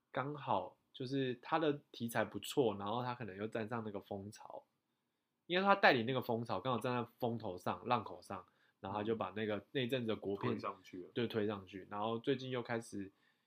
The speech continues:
Speaker 1: 有一点点下来，但我觉得国片现在在进步，就是以前都会很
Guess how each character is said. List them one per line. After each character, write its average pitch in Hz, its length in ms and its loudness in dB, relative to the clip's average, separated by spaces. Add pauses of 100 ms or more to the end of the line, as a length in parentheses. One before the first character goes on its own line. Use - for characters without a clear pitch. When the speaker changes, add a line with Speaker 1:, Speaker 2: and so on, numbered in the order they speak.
(240)
Speaker 1:
有 98 120 0
一 - 40 0
点 131 120 -2
点 107 140 -2
下 101 240 -2
来， - 100 -12 (240)
但 170 160 2
我 139 120 4
觉 117 80 2
得 123 60 0
国 107 180 0
片 117 120 -4
现 123 100 -4
在 113 40 0 (100)
在 104 60 -2
进 98 300 -4
步， 95 160 -12 (160)
就 98 100 -14
是 101 340 -2 (360)
以 107 100 -10
前 107 180 -2
都 120 120 0
会 135 140 6
很 98 260 -2